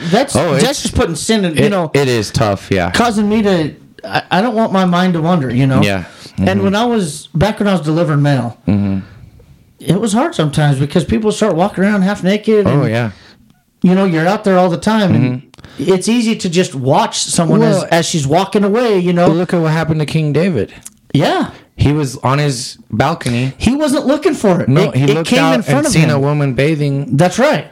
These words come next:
Speaker 2: And it was, uh, all over. He pursued that desire.
Speaker 1: Yeah.
Speaker 2: And, uh, so, well, it, and, and I'm just telling you, y-, you guys know, it's tough.
Speaker 1: It is.
Speaker 2: I've s-, struggle with it.
Speaker 1: Yeah.
Speaker 2: A-,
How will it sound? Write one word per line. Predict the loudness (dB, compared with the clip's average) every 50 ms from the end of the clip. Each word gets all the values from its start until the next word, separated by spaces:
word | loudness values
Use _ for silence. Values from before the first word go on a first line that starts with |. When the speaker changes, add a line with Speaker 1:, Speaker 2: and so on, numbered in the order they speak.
| _ -2
Speaker 2:
And | 0 0 0
it | 0 0
was, | 0 0 0 0
uh, | 0 2 0 0
all | 0 2 2 2
over. | 2 0 -2 -2 -4 -6 -8 -10 -12 _ _ _ _ _ _ _ -4
He | -2 0 0 0
pursued | 0 -2 -2 -2 0 0 0 0 0
that | 0 -2 -2 0
desire. | -2 0 0 0 2 2 2 0 0 -4 -6 -12 _ _ _ -10 -10 -10 -10 -16 -14 -4 0
Speaker 1:
Yeah. | 0 2 2 0 -2 -8 -12 _ _ _ -4
Speaker 2:
And, | -2 0 0 0
uh, | 0 0 0 -2 -4 -4 -8 _ _ _ -6 -2
so, | -2 -2 -2 -4 -8 _ _ _ _ _ -18 -6 -2
well, | 0 0 0 0 0
it, | 0 -2 -2 0 -2 -2
and, | -2 -2
and | -2 -2 -2 0 0
I'm | 0 0 0 0 0 -2 -4
just | -6 -6 -2
telling | 0 0 0 0 -2 -4
you, | -4 -4 -2 -2 -2 -2
y-, | -2 0
you | 0 2 2
guys | 2 0 0 -2 -2
know, | -2 0 0 -2 -2 -6 _ _ _ -20 -20 -20 -20 -20 -20 -20 -20 _ _ _ _
it's | -2 -2 -2 -2 -6 -4
tough. | -2 -2 -2 -2 -6 -12 -18 -20 -20 _ _ _ -4
Speaker 1:
It | -2 0 0
is. | 0 0 -2 -2 -2
Speaker 2:
I've | -2 0 0 -2
s-, | -4 -8 -12 -12 -14 _ -20 -10 -6
struggle | -6 -2 0 0 0 0 0 0 -2 -2
with | -4 -4 -6
it. | -8 -8 _ _ -14 -4 0
Speaker 1:
Yeah. | 0 2 2 0 -4 -6 -14 -20 -20 -20 -20 -20 -16 -6 -4
Speaker 2:
A-, | -2 -2 -2